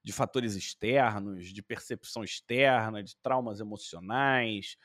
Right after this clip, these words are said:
É, a gente identifica isso com, no gatilho, mas quem que tem uma experiência positiva de psicoterapia ou uma abordagem de psicoterapêutica no tratamento do vitiligo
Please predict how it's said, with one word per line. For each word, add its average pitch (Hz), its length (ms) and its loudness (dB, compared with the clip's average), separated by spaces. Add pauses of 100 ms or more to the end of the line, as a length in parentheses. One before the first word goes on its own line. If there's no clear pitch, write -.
(300)
É, 123 200 8
a 131 160 6
gente 165 300 0
identifica 175 640 -2
isso 156 360 2
com, 147 340 -6
no 127 220 -2
gatilho, 143 640 0
mas 151 360 -2 (640)
quem 262 160 2
que - 100 -10
tem 339 80 -2
uma 294 120 0
experiência 175 600 2
positiva 151 800 0
de 110 100 -6
psicoterapia 139 1080 0
ou 127 160 2
uma 139 160 4
abordagem 120 800 4
de - 140 -14
psicoterapêutica 135 1400 -2
no 151 260 2
tratamento 135 580 -2
do 120 80 -8
vitiligo 117 540 -2